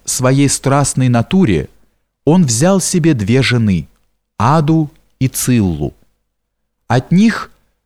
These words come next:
родились сыновья, которые явились изобретателями первых ремесел и искусств. От Ады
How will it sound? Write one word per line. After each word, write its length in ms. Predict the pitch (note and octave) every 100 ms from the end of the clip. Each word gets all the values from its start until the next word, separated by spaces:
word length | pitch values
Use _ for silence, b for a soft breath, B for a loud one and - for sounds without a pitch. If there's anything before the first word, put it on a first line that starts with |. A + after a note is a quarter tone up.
| -
родились 440 | B2 C#3 F#3 A3+
сыновья, 760 | - G#3+ G3 D#3+ F#2+ F2 E2 E2+ _ _ _ _ -
которые 420 | A2+ A2 C3+ C3
явились 600 | A2+ B2 C#3+ C#3 - -
изобретателями 920 | - A2 A#2 A#2+ A#2+ C3+ C3+ B2+ A#2+
первых 460 | G#2+ B2 B2+ G#2+ F#2+
ремесел 720 | F#2+ F#2+ A2+ E3 - D3+ C#3 -
и 180 | A#2+ A#2+
искусств. 680 | - - F#2+ - - - _ _ _ _ _ _ _ _ _
От 240 | - G2+ A#2
Ады 460 | C3 D3 G2 D#2